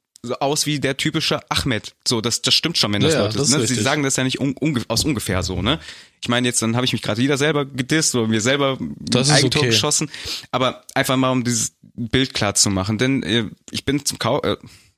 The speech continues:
Speaker 1: Kaufland, Aldi, äh, Edeka, egal welchen Laden. Auf
Speaker 2: Ja,
Speaker 1: jeden
Speaker 2: du
Speaker 1: Fall
Speaker 2: bist zu allen Drogeriemärkten und Supermärkten gleichzeitig gegangen.
Speaker 1: Genau. Und zwar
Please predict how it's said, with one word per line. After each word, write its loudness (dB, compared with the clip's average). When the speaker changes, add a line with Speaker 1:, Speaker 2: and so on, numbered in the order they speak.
Speaker 1:
Kaufland, 0
Aldi, 2
äh, 0
Edeka, 0
egal 0
welchen 0
Laden. 0
Auf 0
Speaker 2:
Ja, 6
Speaker 1:
jeden 4
Speaker 2:
du 2
Speaker 1:
Fall 2
Speaker 2:
bist 0
zu 2
allen 2
Drogeriemärkten 0
und 0
Supermärkten -2
gleichzeitig -2
gegangen. -4
Speaker 1:
Genau. 0
Und 0
zwar 2